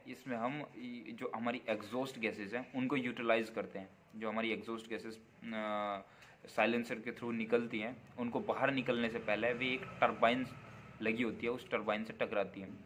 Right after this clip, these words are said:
और उस turbines को rotate करा देती हैं। और वो turbines जो है एक दूसरी turbine से जुड़ी हुई होती है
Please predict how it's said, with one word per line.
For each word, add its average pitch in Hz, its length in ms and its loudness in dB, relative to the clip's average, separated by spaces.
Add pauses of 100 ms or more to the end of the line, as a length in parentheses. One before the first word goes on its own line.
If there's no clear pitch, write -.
(180)
और 113 340 2 (300)
उस 127 160 -6
turbines 107 400 4
को 156 180 -4 (140)
rotate 117 380 2
करा 98 220 6
देती 95 300 -8
हैं। - 100 -16 (680)
और 135 140 2
वो 123 200 6
turbines 147 500 4
जो 139 120 -2
है 139 160 2
एक 135 220 -2
दूसरी 135 320 -4
turbine 123 440 2
से - 260 -2 (180)
जुड़ी 123 240 2
हुई 107 160 2
होती 101 280 -6
है 101 100 -10